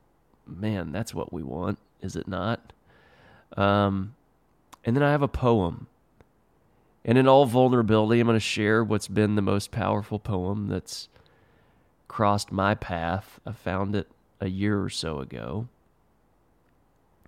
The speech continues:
And I've been a little nervous to share it because y-, you know when, like, you hear a song and you love it and you share it with someone and they go, "Yeah,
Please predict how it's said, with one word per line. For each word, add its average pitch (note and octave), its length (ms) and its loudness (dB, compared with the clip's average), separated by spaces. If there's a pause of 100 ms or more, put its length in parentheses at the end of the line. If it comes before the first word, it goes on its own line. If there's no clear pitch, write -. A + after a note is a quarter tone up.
(420)
And A2+ 80 2
I've A#2 120 4
been C#3 120 8
a D3+ 60 8
little D3 220 10
nervous A2+ 420 4
to - 100 -6
share G#2+ 360 0
it G2+ 180 -2
because G#2 420 -2
y-, A#2+ 100 -4
you A2+ 140 0
know C3+ 140 4
when, C#3 140 4
like, G#2+ 200 0
you G2 80 -6
hear G#2+ 220 -2
a G2+ 80 -2
song F#2+ 640 -6
and F#2+ 180 -8
you F#2 80 -6
love F2+ 300 -6
it - 240 -6 (600)
and G2+ 120 -4
you G2 40 0
share G#2+ 360 -2
it - 80 -6
with G#2+ 100 -4
someone G#2 400 -2
and F#2 80 -4
they F#2 80 -4
go, F#2+ 160 -4
"Yeah, G#2+ 520 -2